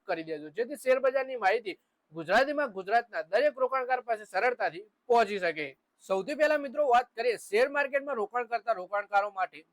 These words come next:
મોટા સમાચાર છે, જેમાં સેબીએ કેટલાક નિયમોમાં ફેરફાર કર્યો છે, જે એક એક, પહેલી ઓક્ટોબરથી લાગુ થશે. સિક્યોરિટીઝ માર્કેટ રેગ્યુલેટર એટલે કે સેબીએ ઓપ્શન ટ્રેડને લઈને મોટી જાહેરાત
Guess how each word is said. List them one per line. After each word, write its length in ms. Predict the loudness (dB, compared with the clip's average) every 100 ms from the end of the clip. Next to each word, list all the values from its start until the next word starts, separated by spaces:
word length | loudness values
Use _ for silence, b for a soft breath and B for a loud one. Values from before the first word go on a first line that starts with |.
| _
મોટા 300 | -4 0 0
સમાચાર 500 | 0 -6 -10 -10 -14
છે, 260 | -10 -10 -10 _ _ _
જેમાં 260 | 0 4 4
સેબીએ 420 | 4 0 2 -2
કેટલાક 360 | 0 -4 -4
નિયમોમાં 580 | -4 -4 -4 -4 -4 -4
ફેરફાર 520 | -4 -8 -4 2 2
કર્યો 380 | 0 -4 -2 -4
છે, 160 | -6 -14 _ _ _
જે 100 | -6
એક 380 | -4 0 0 0 _
એક, 140 | 0 0 _ _ _ _ _ _
પહેલી 300 | 2 2 4
ઓક્ટોબરથી 640 | 0 0 -2 -2 -2 -2
લાગુ 380 | 0 0 0 -4
થશે. 420 | -2 -2 -2 -6 -8 -12
સિક્યોરિટીઝ 600 | -12 -4 -2 -2 -4 -6
માર્કેટ 460 | -2 -2 0 0
રેગ્યુલેટર 560 | 2 0 2 0 0 -2
એટલે 200 | -6 -6
કે 100 | -6
સેબીએ 460 | -6 -4 -4 -2 -4
ઓપ્શન 580 | -4 -8 -10 -8 -8
ટ્રેડને 420 | -6 -4 -2 -2 -2
લઈને 280 | -2 -4
મોટી 380 | -8 -10 -14 -14
જાહેરાત 440 | -2 0 2 -2